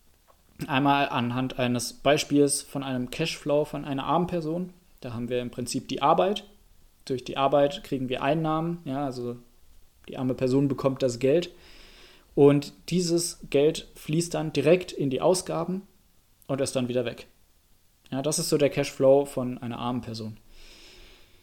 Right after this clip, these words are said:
Dann eine reichere Person, ähm, ja,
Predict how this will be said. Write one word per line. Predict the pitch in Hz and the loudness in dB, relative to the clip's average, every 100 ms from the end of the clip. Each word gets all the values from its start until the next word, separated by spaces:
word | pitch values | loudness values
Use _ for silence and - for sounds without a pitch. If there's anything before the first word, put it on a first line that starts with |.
| _ _ _ | _ _ _
Dann | - 160 156 143 | 2 2 2 -2
eine | 156 135 139 135 135 - 127 | 2 4 4 4 2 0 0
reichere | 170 220 160 | 2 2 -2
Person, | 139 127 123 120 135 196 208 - _ _ _ - - _ _ _ _ - - - - - | -2 -4 -2 -2 -2 -4 -8 -18 _ _ _ -20 -20 _ _ _ _ -20 -20 -20 -20 -6
ähm, | 123 143 143 147 147 143 _ - - - - - | 2 2 2 0 -4 -8 _ -20 -20 -20 -18 0
ja, | 135 156 - | 2 2 -2